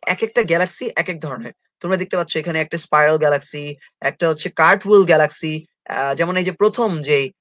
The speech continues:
গ্যালাক্সিটার ছবি দেখতে পাচ্ছ, এটা কিন্তু কার্টহুইল galaxy এবং এটা নিয়ে আমার একটা blog আছে, তোমরা, আহ, চাইলে আমার website হাসিবুল হোসেন রিফাত ডট কম এ পড়তে পারো অথবা, আহ, বার্কের ওয়েবসাইটেও পড়তে পারো। And তারপরে যে গ্যালাক্সিগুলো দেখতে পাচ্ছ, দুইটাই হচ্ছে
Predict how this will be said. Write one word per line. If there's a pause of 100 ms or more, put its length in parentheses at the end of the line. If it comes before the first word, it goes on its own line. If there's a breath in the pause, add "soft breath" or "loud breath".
(160)
গ্যালাক্সিটার
ছবি
দেখতে
পাচ্ছ,
এটা
কিন্তু
কার্টহুইল
galaxy
এবং
এটা
নিয়ে
আমার
একটা
blog
আছে,
তোমরা, (460 soft breath)
আহ,
চাইলে
আমার
website (140)
হাসিবুল
হোসেন
রিফাত (160)
ডট
কম
এ
পড়তে
পারো
অথবা, (360 soft breath)
আহ,
বার্কের
ওয়েবসাইটেও
পড়তে
পারো। (500 loud breath)
And (180)
তারপরে
যে
গ্যালাক্সিগুলো
দেখতে
পাচ্ছ,
দুইটাই
হচ্ছে